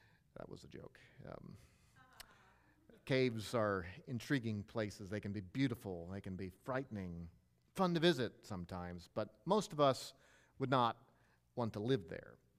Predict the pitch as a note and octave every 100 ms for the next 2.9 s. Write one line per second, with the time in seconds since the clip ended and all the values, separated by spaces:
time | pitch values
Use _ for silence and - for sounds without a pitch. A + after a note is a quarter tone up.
0 | _ E3 D#3+ D3+ - A3+ G#3+ F3 E3 F3
1 | E3 C#4+ D4 G#3+ C#3 A2+ B2 C3 B2+ C3
2 | - F3 D3 C3 B2 A#2+ C3+ - A#2+